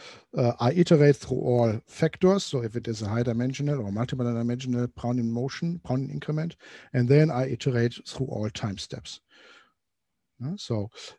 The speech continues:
uh, so here it is even explicit that the dimension of the random number generator has to match the product of dimension of Brownian motion multiplied with number of time steps. So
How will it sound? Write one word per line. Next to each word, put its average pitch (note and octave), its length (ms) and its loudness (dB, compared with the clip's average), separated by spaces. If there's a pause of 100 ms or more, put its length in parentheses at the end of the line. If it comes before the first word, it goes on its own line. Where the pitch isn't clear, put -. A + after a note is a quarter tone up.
(120)
uh, A#2 240 -2
so B2 200 0
here E3+ 260 6
it C3+ 160 0
is C3+ 340 4 (380)
even D#3+ 260 2
explicit C#3 680 2
that A#2 240 -2
the A#2+ 100 -2
dimension C#3 720 -2
of B2+ 300 -2
the B2 80 -4
random A2 340 -4
number A2 220 -2
generator A#2 600 0
has A#2 260 0
to A#2 200 -4
match A#2 640 -2 (400)
the - 120 -4
product E3 840 0
of B2 400 0 (100)
dimension D3 600 -2
of C#3 160 -6
Brownian B2+ 320 -2
motion A#2+ 540 -2 (160)
multiplied C3 720 0
with A2 400 -2 (320)
number G#2+ 320 -2
of F#2+ 180 -8
time - 220 -12
steps. - 480 -18 (1200)
So D3 320 4